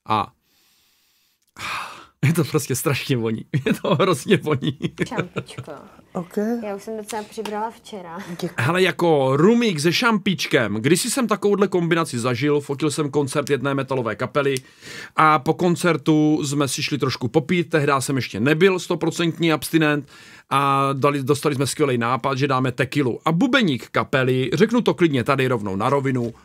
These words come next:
Speaker 1: bubeník kapely Hazy Decay řekl, že tekila se musí zapíjet. OK, to je jasný, no. Tuplem, když piješ terpentin, který se leje v Česku. Čím to budem zapíjet?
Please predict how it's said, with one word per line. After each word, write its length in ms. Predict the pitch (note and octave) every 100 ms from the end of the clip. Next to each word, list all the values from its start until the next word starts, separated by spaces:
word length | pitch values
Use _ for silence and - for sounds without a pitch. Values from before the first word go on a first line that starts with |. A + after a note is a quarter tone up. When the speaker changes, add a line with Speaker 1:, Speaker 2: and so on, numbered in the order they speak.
| -
Speaker 1:
bubeník 380 | E3 F#3+ F3 D#3+
kapely 380 | D3+ C3 A#2+ -
Hazy 540 | E2+ A2 F3+ F#3 D3 B2+
Decay 600 | F2+ - B2+ B2 A#2+ A2+ - _ _
řekl, 240 | C3+ A#3 A3+
že 220 | C#3 A2+ - _ -
tekila 380 | C#3+ E3 D3
se 160 | A#2+ B2
musí 300 | A2+ G2+ B2
zapíjet. 640 | A2+ A2 D3+ C#3 G#2+ - - _ _ _ _ _ _ -
OK, 120 | C3+ D#3+ G3 -
to 80 |
je 140 | C3+ C3+
jasný, 480 | D3+ D#3 F#3+ F#3 B2
no. 300 | G#2+ G#2+ - _ _ -
Tuplem, 240 | E3 E3
když 140 | C#3+ -
piješ 200 | F3 -
terpentin, 640 | D3+ - D#3 C#3+ D#3 C#3+
který 240 | C3+ C3
se 140 | - C3+
leje 200 | C3 C3+
v 60 |
Česku. 460 | - E3+ - C3+ - _ _ _ _ -
Čím 200 | G3 G3
to 100 | G3
budem 220 | F3 E3+
zapíjet? 560 | D3+ C#3 E3 C3 F#2+